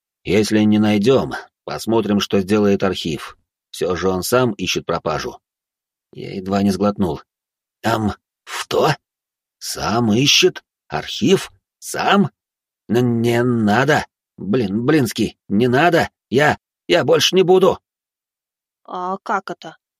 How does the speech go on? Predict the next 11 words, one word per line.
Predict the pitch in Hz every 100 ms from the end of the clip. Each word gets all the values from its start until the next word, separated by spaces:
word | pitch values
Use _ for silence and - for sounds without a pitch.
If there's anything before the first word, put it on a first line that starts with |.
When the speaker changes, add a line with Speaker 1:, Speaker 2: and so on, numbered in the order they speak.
| _
Speaker 1:
Спрашиваю. | - - 82 - 71 71 - _ _ _ _
«Не | - 104
знаю», | 92 92 92 90 90 85 80 - - -
но | 82 98
при | 98
взятии | 101 104 104 104 101
книги | 104 117 104
подписывается | 95 90 - 113 - 98 98 - 98
своего | - 95 98 98
рода | 101 95 95
контракт, | 95 95 98 104 - - -